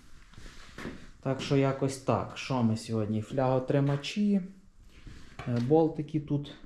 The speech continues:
поміняв, вони вже не іржаві.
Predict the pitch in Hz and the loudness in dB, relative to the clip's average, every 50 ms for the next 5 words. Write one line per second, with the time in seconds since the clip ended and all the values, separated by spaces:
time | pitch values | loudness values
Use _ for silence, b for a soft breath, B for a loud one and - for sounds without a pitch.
0 | - - - 139 131 135 135 135 135 135 135 135 135 131 127 120 117 120 120 120 | -20 -8 -4 -2 0 0 0 0 0 0 0 0 0 -2 -2 -2 -2 0 2 2
1 | 120 120 117 117 117 113 113 113 113 113 117 117 110 110 113 123 117 117 117 113 | 4 2 2 2 0 0 0 0 0 2 2 2 2 0 0 2 4 4 4 2
2 | 113 113 113 | 0 -2 -4